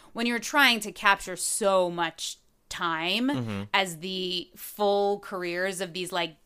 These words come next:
Speaker 1: artists who have had decades long
Speaker 2: Mm-hmm.
Speaker 1: careers, it's like a victim of the story you're
Speaker 2: Oh, yeah,
Speaker 1: trying
Speaker 2: it's
Speaker 1: to tell.
Speaker 2: And Jersey Boys kind of set a false narrative of how, of doing narration and having it work, but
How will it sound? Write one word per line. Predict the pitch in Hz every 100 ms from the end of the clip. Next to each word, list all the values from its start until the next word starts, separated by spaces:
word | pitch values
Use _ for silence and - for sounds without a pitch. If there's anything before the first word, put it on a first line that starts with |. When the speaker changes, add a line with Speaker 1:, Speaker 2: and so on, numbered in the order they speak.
| _ _ _ _ _ _
Speaker 1:
artists | 202 180 185
who | 196
have | 185
had | 180 175 160
decades | 147 175 - 180 175 185 175 175 214 _
long | 196 185 190
Speaker 2:
Mm-hmm. | 170
Speaker 1:
careers, | 175 160 170 220 254 - - -
it's | 214 - - - - - _ -
like | 202 190
a | 185
victim | 170 190 196 175
of | 160
the | 160
story | - 160 156 -
you're | -
Speaker 2:
Oh, | 220
yeah, | 175 127
Speaker 1:
trying | 147 147
Speaker 2:
it's | -
Speaker 1:
to | -
tell. | 85 98 190 180 _ _ _ _ _ _
Speaker 2:
And | 156 156 131
Jersey | 170 190 202
Boys | 175 143 135 -
kind | 139
of | 123
set | - 123
a | 107
false | 120 113 -
narrative | 110 104 107 107 95
of | 110 104 101 90 - -
how, | 113 127 - 135 - -
of | 120
doing | 135 131
narration | 127 113 110 113
and | 101
having | 104 101
it | 92 85
work, | 95 101 110 - _ _ _ - 110
but | 117 107 101 -